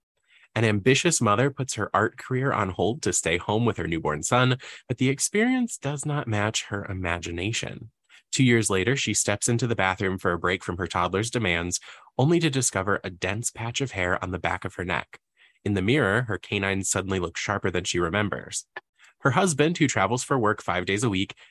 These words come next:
casually dismisses her fears from faraway hotel rooms. As the mother's symptoms intensify and her temptation to give in to her new dog impulses peak,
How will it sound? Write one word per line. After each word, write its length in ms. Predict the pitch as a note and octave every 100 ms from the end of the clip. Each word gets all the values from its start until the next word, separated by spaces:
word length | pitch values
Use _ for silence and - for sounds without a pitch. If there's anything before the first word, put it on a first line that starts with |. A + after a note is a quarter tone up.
| _
casually 480 | - G#2+ B2 C#3 C3+
dismisses 540 | B2+ - F#2+ E2+ F#2 -
her 140 | F#2
fears 440 | - F2 E2+ E2+ -
from 240 | - F2
faraway 520 | - E2 D#2+ E2 D#2+
hotel 460 | F#2+ E2 - E2 D#2+
rooms. 580 | B1+ C#2+ C2 - - - _ _ - - - -
As 200 | A2 -
the 100 | F#2+
mother's 340 | F#2+ G#2 G#2
symptoms 460 | - A2 A2+ G#2+ F#2+
intensify 760 | F2 - F#2 G#2+ - A2+ A#2+
and 180 | G2+ G2+
her 120 | F#2+
temptation 560 | G2+ F2+ - F#2+ G#2+ G2+
to 100 | G2+
give 220 | F#2 F2+
in 100 | F#2
to 120 | F#2
her 120 | F#2+
new 220 | F2+ F#2
dog 400 | F2 E2+ F2 F#2 -
impulses 520 | F#2+ F2+ F#2 D#2 D#2+
peak, 420 | - F3+ B2+ B2